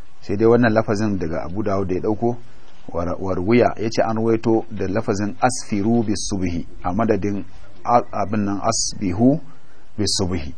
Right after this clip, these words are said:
Ma'ana dai ku, ku wayi, ku wayi gari da asuba, wato ku, ku kai asuba lokacin jijjifi. Shine asfiru. Ku jijjifantar da asuba.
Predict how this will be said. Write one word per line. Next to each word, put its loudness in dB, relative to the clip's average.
Ma'ana 4
dai 4
ku, -4
ku -4
wayi, 2
ku -6
wayi 0
gari 2
da -2
asuba, -6
wato -6
ku, -8
ku -6
kai 0
asuba -2
lokacin -4
jijjifi. -4
Shine -2
asfiru. -4
Ku -4
jijjifantar 2
da 0
asuba. -4